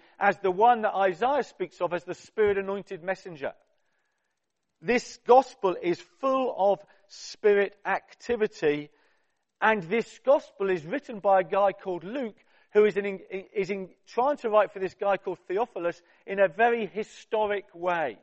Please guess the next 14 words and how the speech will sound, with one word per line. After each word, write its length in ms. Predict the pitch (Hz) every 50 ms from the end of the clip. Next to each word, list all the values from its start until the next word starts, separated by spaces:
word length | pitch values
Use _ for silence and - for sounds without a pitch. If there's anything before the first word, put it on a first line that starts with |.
| _ _ _ _ _ _ _ _ _
He 100 | 185 214
wants 300 | 214 226 294 311 269 - - -
Theophilus 420 | 277 262 262 254 - 240 226 - -
to 120 | - 196 -
understand 760 | - 208 254 277 277 262 262 - - - 226 220 214 208 202
what's 260 | 185 180 247 202 - - _
been 160 | 226 220 208
going 260 | 165 214 214 208 202
on 280 | 202 208 185 180 190 185 - - - _ _
with 180 | 185 214 -
this 180 | - 208 196 185 - _ _
Jesus 480 | - 226 240 233 190 185 214 - -
movement, 500 | 202 202 214 208 175 151 156 139 110 - _
this 260 | 185 196 185 - -